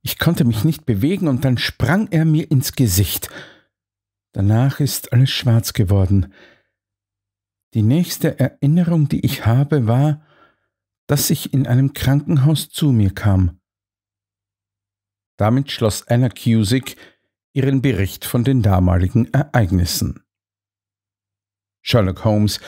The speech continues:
bedankte sich bei Anna Cusick für ihren ausführlichen Bericht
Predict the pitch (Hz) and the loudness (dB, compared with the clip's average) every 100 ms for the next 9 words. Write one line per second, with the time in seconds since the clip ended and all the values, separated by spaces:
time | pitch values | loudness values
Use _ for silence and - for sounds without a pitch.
0 | - - _ - 131 135 - 104 107 - | -20 -20 _ -6 -2 -2 -2 -2 -2 -2
1 | 107 113 104 101 - 120 107 104 - - | -2 0 0 -2 0 0 0 -4 -4 -2
2 | 98 107 - 117 117 - 127 117 117 131 | 0 0 0 -2 -2 -2 -2 0 0 -2
3 | 113 113 131 - | 0 0 -2 -6